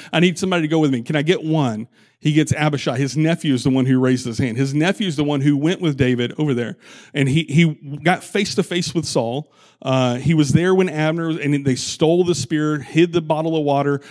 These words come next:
the whole thing, and he leaves. He was there for the prank. This is somebody who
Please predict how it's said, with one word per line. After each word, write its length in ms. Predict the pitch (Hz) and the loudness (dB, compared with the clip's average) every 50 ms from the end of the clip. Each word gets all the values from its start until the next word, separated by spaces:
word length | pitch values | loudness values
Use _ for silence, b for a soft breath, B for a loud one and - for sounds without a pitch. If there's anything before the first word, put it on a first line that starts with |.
| B B | B B
the 120 | - 135 | -2 2
whole 160 | 135 175 180 | 2 4 2
thing, 320 | 170 - 147 123 120 123 - B B B | 2 2 0 0 0 -2 -6 B B B
and 100 | B 139 | B 0
he 100 | 147 156 | 2 2
leaves. 180 | 160 165 135 120 | 4 2 2 2
He 80 | 156 196 | 0 -2
was 100 | 190 160 | 0 0
there 140 | 214 196 | 0 0
for 80 | - - | 0 0
the 100 | 160 147 | 0 0
prank. 480 | - - - 175 165 156 135 123 131 - | 0 -2 -6 -4 -2 0 0 -2 -4 -4
This 240 | 156 165 170 - | -2 -2 -2 0
is 120 | 226 196 - | 0 -2 -2
somebody 440 | - 214 190 190 180 180 185 180 160 | -2 -4 -4 -2 -4 -2 -2 -2 0
who 340 | 135 170 170 160 160 160 | 2 2 4 4 4 2